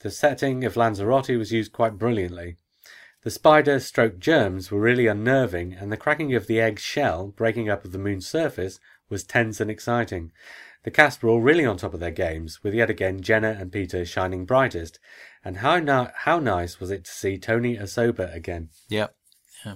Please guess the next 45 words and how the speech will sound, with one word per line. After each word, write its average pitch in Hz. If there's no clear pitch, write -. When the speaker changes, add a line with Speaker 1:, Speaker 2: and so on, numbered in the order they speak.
Speaker 1:
Even 101
though 95
he 98
only 95
had 92
five 98
lines 92
or 85
something. -
<laughs> -
"We 175
were 214
told 92
that 123
this 113
was 113
a 120
game 170
changer, 87
and 92
that 147
looks -
to -
be 98
the 95
Doctor 110
and 95
Clara's 95
relationship, 98
with 92
Danny 120
almost 120
acting 101
as 101
a 95
counsellor 98
to 90
his 82
girlfriend 85
at 78
the 87
end 87
of 80
the 82
episode. 82